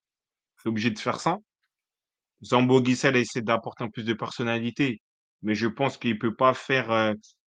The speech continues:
euh, cette, ce, ce milieu complet, euh, où en même temps je récupère le ballon, en même temps je me projette et je peux faire la passe clé. C'est pas Yaya Touré, euh, en déplaise à, aux journalistes, euh, hein, amis, euh,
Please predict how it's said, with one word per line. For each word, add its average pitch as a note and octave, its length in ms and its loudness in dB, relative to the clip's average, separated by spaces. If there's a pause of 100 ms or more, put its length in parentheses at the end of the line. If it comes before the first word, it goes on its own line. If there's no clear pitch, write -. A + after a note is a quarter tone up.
(140)
euh, A2 160 -2
cette, A2+ 320 -6
ce, A#2 460 0
ce - 140 -4
milieu A#2+ 360 2
complet, B2+ 720 0
euh, G#2+ 60 -4 (400)
où B2 100 2
en A#2+ 40 6
même A#2+ 240 4
temps B2+ 140 0
je A#2 80 -6
récupère A#2 320 -2
le A#2 100 0
ballon, B2 420 2
en A#2+ 40 -2
même A#2 160 -2
temps B2 140 -4
je A2 100 -6
me A#2 80 -2
projette A#2+ 460 -2 (380)
et A2 100 0
je - 80 -8
peux B2 100 -2
faire A#2 200 -2
la A2+ 120 4
passe A2 240 -4
clé. D3 280 -4
C'est - 180 -8
pas A#2+ 180 0
Yaya A2 240 0
Touré, A#2+ 380 -10 (100)
euh, G2+ 220 -4
en G#2+ 140 -2
déplaise A2 440 -2
à, G2+ 200 0 (360)
aux A2 100 -4
journalistes, A2+ 600 -2
euh, G2+ 320 -2 (260)
hein, A2+ 300 -2
amis, B2 500 4
euh, G#2 160 0